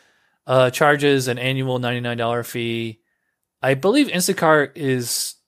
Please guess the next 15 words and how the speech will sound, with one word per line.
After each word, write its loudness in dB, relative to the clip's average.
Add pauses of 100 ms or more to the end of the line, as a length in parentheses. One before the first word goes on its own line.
I 4
believe -2
Instacart 2
and -2
DoorDash 0
are 2
all 4
ninety-nine -2
dollars -2
a -10
year, -6
and -8
Walmart 0
Plus 0
too. -4